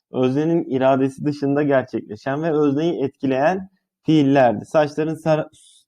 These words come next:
e, beyazlaşması, aklaşması, yaprakların dökülmesi, hasta olmak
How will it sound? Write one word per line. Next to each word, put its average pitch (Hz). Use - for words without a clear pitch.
e, 127
beyazlaşması, 139
aklaşması, 139
yaprakların 131
dökülmesi, 127
hasta 135
olmak 131